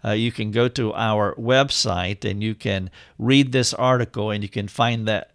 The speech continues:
mind map. And I think it would be quite instructional. And by the way, you can print all of our articles off. And so,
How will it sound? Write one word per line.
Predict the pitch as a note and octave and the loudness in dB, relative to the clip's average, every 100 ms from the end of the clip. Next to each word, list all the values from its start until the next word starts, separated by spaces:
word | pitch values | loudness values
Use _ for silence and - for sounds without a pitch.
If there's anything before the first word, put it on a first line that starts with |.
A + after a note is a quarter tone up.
| - | -8
mind | G#2+ A2+ F3+ F3+ | -2 0 0 0
map. | G2+ F#2 F#2+ | -2 -2 -2
And | A2+ | -2
I | |
think | A2+ C4 - | -2 -4 -4
it | |
would | B2 A2 | -2 -2
be | G#2+ | -2
quite | - B2 F2+ | 0 0 -2
instructional. | G#2+ - - F3 - B2 G#2 | -4 -4 -2 -2 -2 -4 -2
And | G2 A#2 | -2 0
by | B2 | 2
the | A#2+ | 2
way, | B2 C#3 A2 - - - | 0 0 0 -4 -14 -6
you | B2 B2 | -2 0
can | B2+ A2 | 0 -2
print | - - D#3+ C3+ - | -4 -2 0 0 0
all | A#2 C3+ C#3 | 2 4 4
of | A2 | 2
our | G#2 | 0
articles | E2+ A2+ A2 G#2 G2+ F2 - | 2 2 0 0 -2 -2 -2
off. | A2+ A2+ E2+ - | 2 2 0 -6
And | F#2+ G2+ | -8 -6
so, | - G2+ G2 | -4 -4 -4